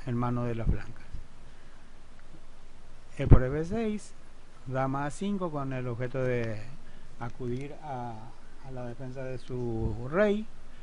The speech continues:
que con H cuatro queda excluida la dama también del juego. Rey H siete, alfil desacomodando el,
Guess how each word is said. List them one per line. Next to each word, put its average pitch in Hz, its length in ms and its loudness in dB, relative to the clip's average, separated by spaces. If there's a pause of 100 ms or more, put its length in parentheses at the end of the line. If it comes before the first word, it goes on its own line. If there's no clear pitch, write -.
(520)
que 208 280 0 (480)
con 156 200 -4
H 170 240 0
cuatro 170 340 2
queda 139 320 0 (580)
excluida 120 540 2
la 117 100 0
dama 110 220 -2
también 107 260 -2
del 110 100 -4
juego. - 240 -6 (1160)
Rey 123 180 0
H 131 240 -2
siete, 226 480 -2 (3250)
alfil 123 680 6 (200)
desacomodando 127 920 0
el, 113 360 -4